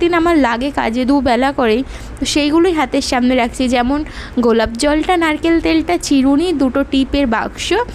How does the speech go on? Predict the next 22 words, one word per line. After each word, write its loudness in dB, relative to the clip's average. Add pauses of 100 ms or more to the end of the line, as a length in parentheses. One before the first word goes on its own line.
(480)
আর 0
আমার 0 (320)
মাইক 0
আর 0 (100)
ট্রাইপড, -2 (960)
এই 2
জিনিসগুলো 0
আমার -2
সবসময় 0
হাতের -2
কাছে -4
লাগ-, -4
রা-, -2
মানে 2
লাগে। -2 (460)
আর -4 (200)
এই 2
ঘরে 0 (220)
ফ্রিজটা 0
ছাড়া 2
আমার 2
কাছে -2